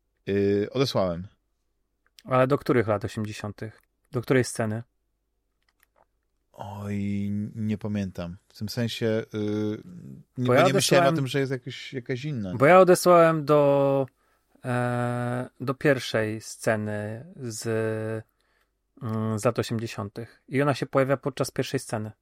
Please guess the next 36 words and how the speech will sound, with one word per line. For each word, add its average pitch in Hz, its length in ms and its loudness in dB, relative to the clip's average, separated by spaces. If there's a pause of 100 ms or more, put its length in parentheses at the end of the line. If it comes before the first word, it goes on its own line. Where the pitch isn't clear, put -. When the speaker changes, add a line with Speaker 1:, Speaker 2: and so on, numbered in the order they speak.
(800)
Speaker 1:
O. 95 180 -8 (400)
Nie, 160 220 2
no 147 80 2
Speaker 2:
Gdzie 127 340 6
Speaker 1:
to 139 60 -2
się 143 100 -6
pojawia 143 340 4 (200)
chyba 143 200 0
normalnie, 139 480 0
bo 127 120 2
ona 127 160 2
później 123 440 -4 (260)
znajduje 120 640 2
i, 113 340 -4
i - 40 0
Lindę, 113 400 0
i, 98 460 -8 (300)
i 101 80 -6
Bonnie, 110 680 0
i 101 60 -2
one, 101 300 -4 (520)
e, 98 120 -8
ze 98 100 -6
sobą 98 360 -8
tam, 95 260 -6 (480)
e, - 60 -10
e, 92 340 -4 (1300)
znaczy, 120 300 2
to 135 100 2
jest 123 120 2
tak, 127 140 2
że 127 100 2
ona 131 120 2
na 127 100 2
początku 127 380 -4
ich, 120 100 2